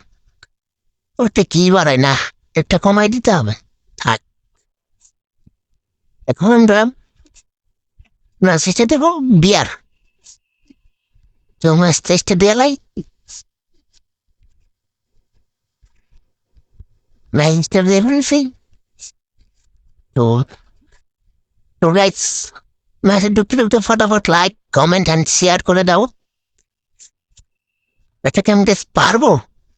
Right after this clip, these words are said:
তোমরা কমেন্টে বলো। তো দেখি পারে কি না। এনে হয়তো কোনো শব্দই শোনা যাচ্ছে না। তো দেখি, পারবো তো অবশ্যই।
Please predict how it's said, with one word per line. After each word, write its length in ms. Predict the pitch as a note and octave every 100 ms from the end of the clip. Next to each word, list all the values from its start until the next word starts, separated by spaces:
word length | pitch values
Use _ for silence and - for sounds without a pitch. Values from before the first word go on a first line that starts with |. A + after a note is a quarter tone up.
| -
তোমরা 180 | D3+ D3+
কমেন্টে 380 | G3+ G3 G3 F3+
বলো। 340 | F#3 G#3 G#3 - _ _ _ _ - - _ _ _ _ _ _ _ _ -
তো 200 | D#3+ D#3+
দেখি 340 | E3 G3+ F3+
পারে 320 | E3+ F3+ F#3+
কি 140 | F#3 G#3
না। 160 | G#3 G3+ F#3 _ _ _ _ _ _ _ _ _ _ _ _ _ _ _ _ _ _ _ _ _ _ _ _ _ _ _ _ _ -
এনে 240 | A#3+ C#4+
হয়তো 220 | C#4+ C4+
কোনো 200 | D4+ D#4+
শব্দই 420 | C4+ - D3+ - G#3
শোনা 200 | G#3 E3+
যাচ্ছে 200 | D3+ -
না। 200 | D3+ C#3 - - _ _ _ _ _ _ _
তো 140 | - D#3+
দেখি, 600 | C3 G3 G#3 - G3 D#3 - _ _ _ _ _ _ _ _ -
পারবো 360 | - C#4 D#4 D#4
তো 200 | C#4 A#3+
অবশ্যই। 360 | G3+ - A2+